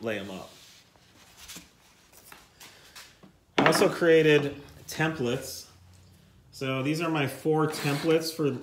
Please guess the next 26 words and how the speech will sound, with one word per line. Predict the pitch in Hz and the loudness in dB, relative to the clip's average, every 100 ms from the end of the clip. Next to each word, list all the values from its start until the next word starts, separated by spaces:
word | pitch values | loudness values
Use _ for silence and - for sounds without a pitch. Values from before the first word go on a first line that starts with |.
| - | -12
for | 110 139 | -8 -4
the | 123 | -4
four | 117 - 147 | -4 0 0
critical | - - 143 151 147 | 0 0 0 2 0
pieces. | 123 131 143 190 196 196 - - - - - - _ 135 | -2 -4 -4 -2 -4 -6 -14 -20 -20 -20 -20 -20 _ -6
Now, | 139 135 - - - | -4 -4 -8 -18 -14
uh, | 127 127 | -10 -6
you | 147 | -4
can | 156 | -4
see | 160 165 | -2 0
this | 156 160 | 0 0
is, | 170 - | -4 -2
this | 165 | -2
is | 175 | 0
the | 160 | 0
construction | - 135 - - 143 - 131 120 - - - - - - - - - - - | 0 -2 -4 -2 0 0 -4 -4 -8 -12 -16 -20 -20 -20 -20 -20 -20 -20 -12
that | 127 | -4
I'll | 120 | -2
be | 113 | -2
using. | 110 123 113 107 101 | -2 -2 -2 -6 -8
So | - 139 120 - - - - - | -4 -2 -2 -4 -12 -20 -20 -12
these | 156 151 | -6 -6
inner | 135 143 165 | -2 0 0
pieces | 170 190 180 208 208 - - - - - - - - - - - - 135 | -2 -6 -4 -6 -6 -10 -14 -20 -20 -20 -20 -20 -20 -20 -20 -20 -12 -8
are | |
critical | 123 - 143 120 110 82 - | -4 2 2 2 -2 -8 -14